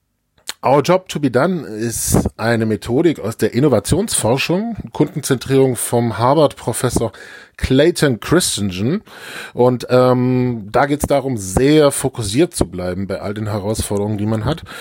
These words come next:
Ähm, gerade im Innovationsbereich sich nicht zu verlieren. Naja, und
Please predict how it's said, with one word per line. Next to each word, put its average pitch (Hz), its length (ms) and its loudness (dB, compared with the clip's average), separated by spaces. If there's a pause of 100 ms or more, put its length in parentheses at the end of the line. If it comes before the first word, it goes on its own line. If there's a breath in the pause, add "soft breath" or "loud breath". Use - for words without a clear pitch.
(420 loud breath)
Ähm, 117 600 4
gerade 117 400 2
im 117 80 -2
Innovationsbereich 113 1200 -2
sich - 260 -2
nicht 160 380 2
zu 135 100 -2
verlieren. 160 640 0 (760 loud breath)
Naja, 131 260 4
und 120 360 0